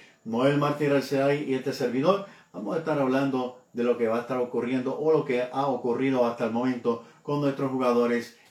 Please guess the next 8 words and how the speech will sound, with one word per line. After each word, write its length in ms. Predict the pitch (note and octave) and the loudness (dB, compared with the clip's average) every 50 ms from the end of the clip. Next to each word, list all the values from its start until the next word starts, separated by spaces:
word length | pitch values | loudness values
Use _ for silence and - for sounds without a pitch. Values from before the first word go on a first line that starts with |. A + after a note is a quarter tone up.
| - | -4
en 460 | D#3 D#3 D#3+ D#3 D#3 C#3+ - - A#2 | 0 2 2 2 2 -2 -4 -4 -4
grandes 680 | A#2+ B2 C3+ D3+ D#3 D#3 D#3 D3+ D3+ D3+ D3 D3 C#3 C3+ | -2 0 4 4 4 4 4 4 4 4 4 4 4 2
ligas. 580 | C3 C#3 D#3+ F3+ F3 D3+ C3 - - - - - | 2 2 2 2 2 4 2 2 0 -2 -6 -6
Además, 560 | - A#2 A#2 A#2 A#2 B2+ D#3 F3+ F3+ - D3+ | -4 -2 0 0 0 2 4 4 4 2 0
mire, 420 | D3 D#3 E3+ F3 D3 A#2+ - - - - _ - _ _ _ _ _ | -2 -2 2 2 2 2 0 -4 -14 -20 _ -20 _ _ _ _ _
como 220 | - F2+ F2 F2+ | -18 -16 -12 -8
ya 140 | G2 G#2+ A2+ | -6 -4 -2
dije, 560 | C#3 E3+ F#3+ F3 E3 E3 D#3 D3+ D#3 - - | 0 0 0 2 2 2 0 0 -2 -8 -16